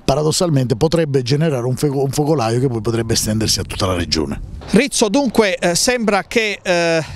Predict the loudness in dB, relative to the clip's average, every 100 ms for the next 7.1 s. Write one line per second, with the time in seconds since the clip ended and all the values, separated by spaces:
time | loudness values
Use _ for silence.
0 | -8 -2 0 0 -2 -4 -4 -2 -4 -4
1 | -4 -2 -2 -2 -2 0 0 -2 -4 -6
2 | -2 -2 -2 -2 -2 -2 -4 -2 0 0
3 | -2 -4 -2 -2 -2 -2 -4 -8 -10 -6
4 | -2 0 -2 _ -2 0 0 0 -2 0
5 | -2 -2 -4 -2 -2 -2 -2 -4 -4 -6
6 | -4 -2 -2 -2 -4 -2 0 0 0 -2